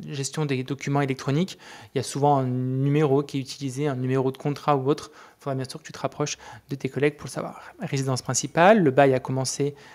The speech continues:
allez, le vingt-huit octobre deux mille vingt-quatre et il finira le vingt-sept octobre deux mille vingt-cinq. C'est pour une durée d'un an avec renouvellement tacite. Et de remplir toutes ces informations-là, ça va te générer automatiquement, donc là, ça reprend toutes les informations,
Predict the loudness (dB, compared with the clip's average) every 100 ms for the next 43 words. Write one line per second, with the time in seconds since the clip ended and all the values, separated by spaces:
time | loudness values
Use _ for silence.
0 | -4 2 2 2 2 0 2 0 2 2
1 | 2 -2 -2 -2 4 4 4 -6 -18 -20
2 | -20 -20 -2 2 2 0 -4 -4 2 4
3 | 4 2 -2 -6 -4 -2 -2 -4 -6 -2
4 | -2 -2 -8 -6 -6 -4 -4 -4 -4 -4
5 | -4 -4 -8 -18 -14 -6 -6 -4 -2 0
6 | 0 0 -4 -6 -4 -4 -4 -6 -10 _
7 | -20 -18 -16 2 4 4 4 6 6 4
8 | 2 0 -4 0 0 2 0 0 -2 -2
9 | -4 -2 0 2 4 2 0 -4 _ -8
10 | -2 0 0 -2 -4 0 0 -2 -8 -8
11 | -8 -10 -12 -10 -8 -8 -8 -6 -6 -8